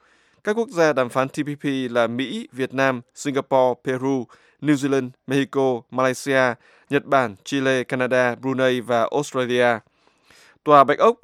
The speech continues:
nói hiệp định này sẽ giúp dỡ bỏ thêm các rào cản thương mại toàn cầu,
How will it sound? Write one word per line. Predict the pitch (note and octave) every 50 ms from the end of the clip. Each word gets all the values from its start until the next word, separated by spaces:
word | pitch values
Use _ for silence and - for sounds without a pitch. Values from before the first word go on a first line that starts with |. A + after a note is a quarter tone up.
| _ _ _ _ _ -
nói | B2 B2 B2+ C#3+ F3+
hiệp | G3 D#3 C3+
định | C#3+ - C#3+
này | C3+ C3 B2+ B2+ A#2
sẽ | - - A#2+ G#2+ D3 E3
giúp | D#3 E3+ G#3 A3+ - -
dỡ | B2+ B2+ C#3+ A#2+ D#3+
bỏ | F3+ F#3 E3 C3 A2
thêm | G2+ - D3+ C#3+ C#3 C3 A#2+
các | - F3 F#3+
rào | E3+ D3 C#3 A#2+ -
cản | B2+ A2+ G#2
thương | - C3+ B2 C3+
mại | B2+ -
toàn | - B2+ A#2+ -
cầu, | - B2+ B2 A#2+ A2